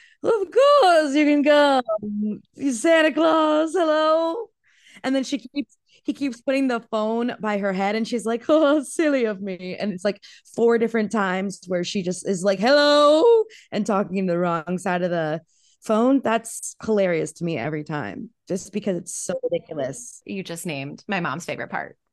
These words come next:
Speaker 2: She says that every time. And when I told her she, we were doing this movie,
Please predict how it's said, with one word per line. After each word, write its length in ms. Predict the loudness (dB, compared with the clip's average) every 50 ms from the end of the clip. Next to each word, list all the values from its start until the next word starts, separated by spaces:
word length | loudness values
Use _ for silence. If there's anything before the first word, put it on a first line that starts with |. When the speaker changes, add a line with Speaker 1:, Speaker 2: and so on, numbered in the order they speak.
| _ _ _ -18 -18 -16 -14
Speaker 2:
She 280 | -8 -6 -4 -2 -2 -2
says 260 | -2 -4 -4 -2 -2
that 160 | -2 -2 -2
every 180 | -2 -2 0 0
time. 320 | 0 0 0 -2 -4 -6 -10 -12 -18 -12 -8
And 100 | -6 -4
when 80 | -2
I 60 | -4 -4
told 180 | -4 -2 -2
her 100 | -2 -2
she, 160 | -4 -6 -10 -16 -12 -8 -4
we 100 | -2 0
were 80 | 0 0
doing 240 | 0 -2 -2 -2
this 160 | -4 -6 -4 -4
movie, 320 | -4 -2 -2 -4 -4